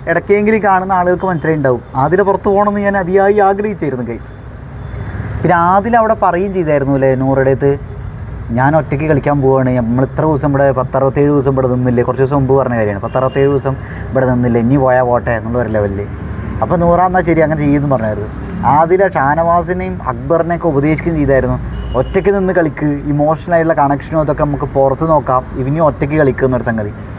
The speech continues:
അങ്ങനെ പറഞ്ഞ ആൾ പോയില്ലേ? ശ്ശേ, ഒരു പ്രൊമോ വന്നിട്ടുണ്ടല്ലോ. ഇനിയിപ്പോൾ ഇത് ആളെ പറ്റിക്കാൻ വേണ്ടിയിട്ടായിരിക്കും, എനിക്കങ്ങനെ തോന്നുന്നില്ല ഗൈസ്. പക്ഷെ ഒരാൾ പോയി എന്നുള്ളതൊക്കെ അവരിങ്ങനെ കൃത്യമായിട്ട് ഇങ്ങനെ പ്രൊമോയിൽ ഇപ്പോൾ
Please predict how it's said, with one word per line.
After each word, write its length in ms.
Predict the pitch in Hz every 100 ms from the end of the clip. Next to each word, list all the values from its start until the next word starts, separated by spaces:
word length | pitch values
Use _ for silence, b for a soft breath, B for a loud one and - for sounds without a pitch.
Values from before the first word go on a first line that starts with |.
| B B B -
അങ്ങനെ 300 | 113 135 196
പറഞ്ഞ 240 | 165 160
ആൾ 220 | 165 147
പോയില്ലേ? 560 | 147 135 139 107 107 113 - - - - - - - - - - - - - - - - - - - - - -
ശ്ശേ, 300 | - - 294 - - -
ഒരു 100 | 147
പ്രൊമോ 420 | 156 156 151 220
വന്നിട്ടുണ്ടല്ലോ. 540 | 220 190 175 156 143 139 - - -
ഇനിയിപ്പോൾ 240 | 139 190 220
ഇത് 60 |
ആളെ 240 | 196 175 202
പറ്റിക്കാൻ 300 | 208 208 208
വേണ്ടിയിട്ടായിരിക്കും, 460 | 202 196 185 135
എനിക്കങ്ങനെ 280 | 143 214 220
തോന്നുന്നില്ല 360 | 156 160 160 135
ഗൈസ്. 140 | 135 B B B B -
പക്ഷെ 160 | 220 269
ഒരാൾ 520 | 240 254 262 254 262
പോയി 460 | 269 247 233 233 254
എന്നുള്ളതൊക്കെ 500 | 254 254 247 240 247
അവരിങ്ങനെ 380 | 233 233 233 226
കൃത്യമായിട്ട് 560 | 214 208 220 214 214
ഇങ്ങനെ 180 | 202 208
പ്രൊമോയിൽ 400 | 196 190 180 190
ഇപ്പോൾ 220 | 185 196